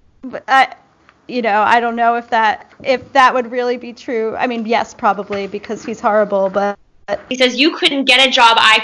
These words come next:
Speaker 2: couldn't hold one." So I think that is the one self-aware
Speaker 1: Right.
Speaker 2: thing he has in the entire show where he's, like, basically just admitting,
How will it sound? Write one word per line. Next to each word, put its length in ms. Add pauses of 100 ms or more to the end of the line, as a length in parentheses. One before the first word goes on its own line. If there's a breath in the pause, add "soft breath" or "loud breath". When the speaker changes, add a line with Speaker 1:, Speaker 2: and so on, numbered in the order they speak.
Speaker 2:
couldn't 280
hold 300
one." 260
So 120
I 180
think 200
that 100
is 140
the 200
one 540
self-aware 480
Speaker 1:
Right. 140
Speaker 2:
thing 100 (100)
he 80
has 180
in 80
the 160
entire 520
show 340
where 140
he's, 200
like, 320 (840)
basically 320
just 160
admitting, 400